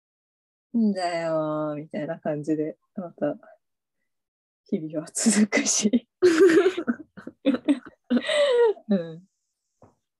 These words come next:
Speaker 1: い-、異議申し立てていけばいいし。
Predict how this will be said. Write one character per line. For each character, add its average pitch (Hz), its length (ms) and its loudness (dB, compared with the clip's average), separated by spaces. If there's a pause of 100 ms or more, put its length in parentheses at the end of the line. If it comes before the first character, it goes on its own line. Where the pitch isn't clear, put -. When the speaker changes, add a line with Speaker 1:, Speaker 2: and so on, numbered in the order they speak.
(1600)
Speaker 1:
い-、 165 220 -10
異 165 140 -8
議 156 100 -6
申 156 260 -10
し - 160 -14
立 - 240 -12
て - 200 -10
て 202 40 -16 (160)
い 202 100 -6
け - 140 -16
ば 156 180 -10
い 160 80 -8
い 160 60 -12
し。 - 280 -18